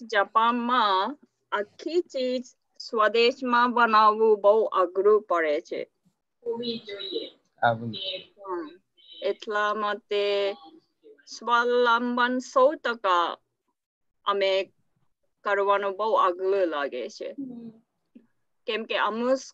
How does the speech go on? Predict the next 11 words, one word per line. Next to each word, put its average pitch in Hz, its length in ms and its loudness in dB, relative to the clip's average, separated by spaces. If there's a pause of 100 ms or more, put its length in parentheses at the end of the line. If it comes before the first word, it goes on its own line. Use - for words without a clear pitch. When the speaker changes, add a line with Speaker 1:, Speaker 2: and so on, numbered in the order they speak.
(140)
Speaker 1:
અમુક 240 480 -4
વસ્તુ 220 520 0
તો 214 460 -4 (600)
આ, 214 120 -2 (340)
આ 214 160 0
જાપાનના 226 800 0
જમીનમાં 214 760 -4
પેદા 214 440 -2
નહીં 240 320 -6
કરી 170 320 -6
શકીએ. 151 540 -10